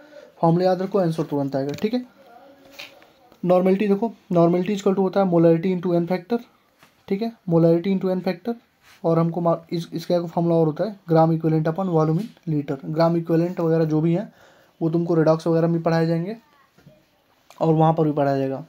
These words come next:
solution में, तो वहाँ मैं बताऊँगा, ठीक है। अभी बस अभी के लिए formula याद रखो, gram equivalent electrochemistry में भी आता है, Faraday law में, ठीक। तो molarity into n factor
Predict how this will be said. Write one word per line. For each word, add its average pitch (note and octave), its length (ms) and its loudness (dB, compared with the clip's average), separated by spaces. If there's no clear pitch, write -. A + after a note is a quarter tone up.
solution D3 380 -2
में, C3+ 140 -6
तो D3+ 100 -4
वहाँ D#3 120 2
मैं D#3+ 140 2
बताऊँगा, C#3+ 340 -4
ठीक G#3 200 -6
है। D#3+ 160 -4
अभी D#3+ 140 4
बस F3+ 300 0
अभी E3+ 160 2
के F3+ 100 0
लिए G3 120 2
formula E3 300 2
याद C#3+ 140 0
रखो, C#3 300 -10
gram E3 260 2
equivalent F3 280 -2
electrochemistry E3+ 640 -4
में D#3+ 100 2
भी D3 100 2
आता C3+ 180 -4
है, D3 180 -8
Faraday D3+ 280 0
law C#3+ 140 -2
में, D3+ 160 -10
ठीक। A3+ 140 -10
तो F3 60 -2
molarity F3+ 420 2
into G3+ 160 2
n G3 120 0
factor G3+ 260 -4